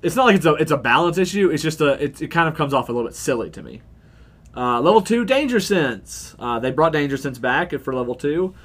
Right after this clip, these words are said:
Uh, uh, you have, uh, advantage on dexterity saving throws, provided that you do not have the incapacitated condition. Another thing that, now that they've brought this back,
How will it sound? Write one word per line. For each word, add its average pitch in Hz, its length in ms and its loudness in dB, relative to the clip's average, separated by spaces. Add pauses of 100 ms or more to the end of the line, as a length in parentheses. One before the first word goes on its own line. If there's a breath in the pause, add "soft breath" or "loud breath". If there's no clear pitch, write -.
(280 soft breath)
Uh, 120 640 -2 (600 soft breath)
uh, 127 140 -4
you 147 180 2
have, 160 300 6
uh, 143 80 4
advantage 165 520 2
on 170 120 0
dexterity 175 420 -2
saving 165 380 -2
throws, 151 400 0
provided 139 560 0
that 123 80 -8
you 127 80 -6
do 117 140 -6
not 151 320 0
have 147 180 -6
the 123 120 -6
incapacitated 135 760 -6
condition. 117 560 -8 (500 soft breath)
Another 196 340 2
thing 196 540 0 (280 soft breath)
that, 135 280 0
now 151 140 2
that 160 80 -2
they've 160 120 0
brought 151 180 2
this 135 120 -4
back, 165 460 2